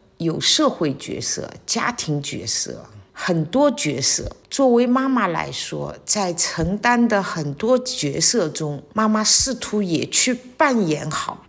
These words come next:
做好每个角色，但是不是所有的付出都会有相应的回报的，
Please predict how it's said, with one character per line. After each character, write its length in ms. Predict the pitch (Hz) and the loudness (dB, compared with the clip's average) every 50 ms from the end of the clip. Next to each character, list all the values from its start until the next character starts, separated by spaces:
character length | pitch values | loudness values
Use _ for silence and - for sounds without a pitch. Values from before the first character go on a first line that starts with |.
| _ | _
做 220 | - - 269 285 240 | -6 -2 2 2 0
好 240 | - - - 156 | 0 0 -4 -4
每 200 | 135 160 156 - - - | -2 -2 -4 -6 -8 -8
个 140 | - - 135 | -8 -8 -8
角 220 | - - - - | -8 -10 -10 -4
色， 320 | 117 - - - - - - - _ _ | -2 -2 -2 -2 -6 -10 -14 -20 _ _
但 220 | _ 226 220 208 190 | _ 0 2 2 2
是 560 | - - - - 208 196 170 127 - - - - - _ | 2 2 2 2 2 0 -2 -4 -4 -8 -14 -20 -20 _
不 160 | - 180 220 | 0 2 4
是 240 | 220 - - - 311 | 4 4 4 2 0
所 560 | - - - - - - - 170 160 190 226 | -2 -2 0 0 0 2 2 2 4 4 4
有 180 | 269 269 214 165 | 4 4 2 0
的 160 | 143 - 165 | 0 -4 -4
付 320 | 170 170 - - 220 202 | -4 -4 -6 -4 -4 -4
出 440 | 180 175 - - - 180 165 156 - - - - - _ _ - | -4 -4 -4 -6 -4 -6 -6 -6 -8 -12 -20 -20 -20 _ _ 0
都 120 | 247 233 | 0 0
会 280 | 226 - - 269 233 180 | 2 2 2 2 2 2
有 160 | 151 139 147 | 0 0 2
相 340 | - - - 180 165 170 175 | 2 2 2 2 0 0 0
应 200 | 175 165 156 139 | 0 0 -2 -2
的 100 | - 160 | -4 -6
回 300 | - - - - 123 127 | -6 -4 -6 -6 -6 -6
报 280 | 123 - - - - - | -4 -4 -4 -4 -4 -8
的， 160 | - - | -10 -14